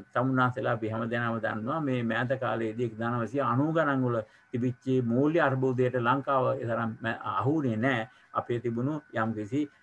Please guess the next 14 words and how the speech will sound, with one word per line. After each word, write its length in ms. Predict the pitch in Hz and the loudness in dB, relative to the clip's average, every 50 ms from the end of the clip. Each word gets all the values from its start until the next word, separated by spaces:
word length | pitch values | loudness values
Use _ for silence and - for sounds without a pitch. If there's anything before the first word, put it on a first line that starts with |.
| _ - | _ -4
ඒ 100 | 107 107 | -4 -4
කාලේ 380 | - - 110 - 113 120 139 139 | -4 -4 -6 -4 -2 -2 -2 -2
බුද්ධිමත් 520 | 127 123 117 104 101 120 117 123 135 - _ _ - | -2 -4 -6 -4 -2 -2 -2 -2 -2 -4 _ _ -6
ක්‍රියාමාර්ග 520 | 113 113 110 113 117 113 113 113 107 104 | -2 0 0 2 2 2 2 2 2 0
නිසා, 320 | 110 107 107 101 127 160 | -4 -4 -4 -4 -2 -2
ඒ 80 | 156 139 | 0 2
වගේම 320 | 123 127 127 139 151 156 | 2 2 2 0 -4 -4
සමුපකාර 520 | 131 - 127 127 127 127 127 123 117 120 117 | -6 -4 -2 -2 -2 0 0 0 0 0 -2
වලට 140 | 127 147 - | -4 -6 -6
කිසි 280 | 120 110 117 131 160 _ _ _ - | -6 -6 -6 -6 -10 _ _ _ -6
අගතියක් 400 | 113 127 120 127 123 120 113 - | -4 -4 -2 0 0 0 0 0
සිදු 260 | - - 117 110 113 | 0 -2 0 0 2
වුණේ 180 | 110 113 135 156 | 0 2 0 0
නෑ. 220 | 143 95 98 110 | 0 -2 -6 -10